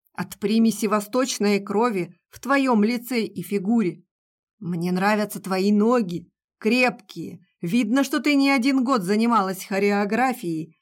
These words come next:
и начала ещё в детстве. Матвей присел на корточки, начал расстёгивать босоножки Розы, поочерёдно разувая. Его руки огладили ноги, начиная с подъёма и пальцев.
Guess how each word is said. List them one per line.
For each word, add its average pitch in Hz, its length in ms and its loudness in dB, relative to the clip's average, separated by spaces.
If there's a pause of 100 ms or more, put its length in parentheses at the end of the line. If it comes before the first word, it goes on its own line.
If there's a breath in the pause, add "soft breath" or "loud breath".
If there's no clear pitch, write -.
(180)
и 196 120 0
начала 220 420 2
ещё 226 360 0
в 202 80 -4
детстве. 208 680 -6 (580)
Матвей 277 480 0
присел 269 540 0
на 269 160 0
корточки, 202 840 -6 (300)
начал 254 420 0
расстёгивать 240 720 -2
босоножки 233 720 -2
Розы, 233 520 -2 (320)
поочерёдно 226 840 0
разувая. 175 640 -6 (1040)
Его 247 340 2
руки 320 260 0
огладили 269 640 2
ноги, 202 580 0 (240)
начиная 233 580 2
с 240 80 -8
подъёма 247 580 0
и 233 140 -10
пальцев. 196 760 -8